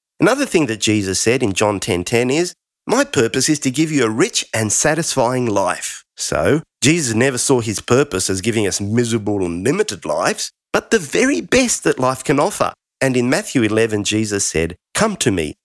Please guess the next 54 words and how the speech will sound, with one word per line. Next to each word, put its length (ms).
all 220
of 140
you 140
who 140
are 140
weary 400
and 180
carry 360
heavy 260
burdens, 480
and 100
I'll 140
give 180
you 140
rest. 380
Let 220
me 140
teach 420
you, 160
and 100
you'll 140
find 340
rest 320
for 100
your 180
souls. 540
For 140
my 160
yoke 400
is 160
easy 240
to 140
bear, 440
and 160
the 60
burden 420
I 140
give 220
you 100
is 220
light." 360
So, 360
if 160
that's 320
true, 500
why 280
is 340
that? 340
And 140
I 60
have 260
to 120
admit 260
it, 140